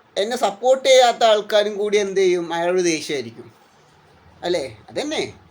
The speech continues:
അതാണ് വരിക. അപ്പം ഞാൻ ഒറ്റൊരു കാര്യം പറഞ്ഞ് അവസാനിപ്പിക്കുകയാണ്. നിങ്ങൾ ചിന്തിക്കുക. നിങ്ങൾക്ക് ഇത് തന്നിരിക്കുന്നത് ചിന്തിക്കാനാണ്.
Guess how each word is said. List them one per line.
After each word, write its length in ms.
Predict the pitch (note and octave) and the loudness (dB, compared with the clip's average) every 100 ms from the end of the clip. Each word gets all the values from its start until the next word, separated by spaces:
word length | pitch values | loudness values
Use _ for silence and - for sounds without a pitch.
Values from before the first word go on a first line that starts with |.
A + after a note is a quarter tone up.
| _ _ | _ _
അതാണ് 220 | C#3 G#3 | -8 -4
വരിക. 240 | A3+ F3 | -2 -2
അപ്പം 1400 | B2+ - _ - _ _ _ _ _ _ _ - - E3 | -6 -14 _ -20 _ _ _ _ _ _ _ -20 -14 -8
ഞാൻ 200 | D#3+ E3 | -8 -8
ഒറ്റൊരു 380 | E3 - F3 D#3+ | -10 -8 -8 -6
കാര്യം 320 | D3+ D3+ D3+ | -6 -8 -10
പറഞ്ഞ് 220 | D3 C#3+ | -12 -12
അവസാനിപ്പിക്കുകയാണ്. 1000 | B2+ - B2+ B2 A#2+ A#2 A#2+ G#2 G#2+ _ _ _ _ _ _ _ _ _ _ _ _ _ _ _ _ _ _ _ _ _ _ _ _ _ _ _ - | -14 -14 -14 -14 -18 -20 -20 -20 -20 _ _ _ _ _ _ _ _ _ _ _ _ _ _ _ _ _ _ _ _ _ _ _ _ _ _ _ -12
നിങ്ങൾ 360 | F3 G3+ B3 C4+ | -8 -6 -6 -6
ചിന്തിക്കുക. 760 | G3+ D#3 C3+ B2+ - G#2 - _ _ _ _ _ _ _ _ | -4 -6 -6 -14 -16 -18 -20 _ _ _ _ _ _ _ _
നിങ്ങൾക്ക് 580 | C#3+ D3+ E3+ E3+ F#3 F3+ - - | -12 -8 -8 -4 -4 -4 -8 -14
ഇത് 240 | C#3+ D#3+ | -10 -8
തന്നിരിക്കുന്നത് 680 | C#3 C#3 C3 C3+ C3+ C3 D3 | -8 -8 -10 -10 -12 -12 -14
ചിന്തിക്കാനാണ്. 840 | - C3 B2+ A#2+ C3+ C3 G#2+ G#2 | -14 -14 -14 -10 -8 -8 -10 -16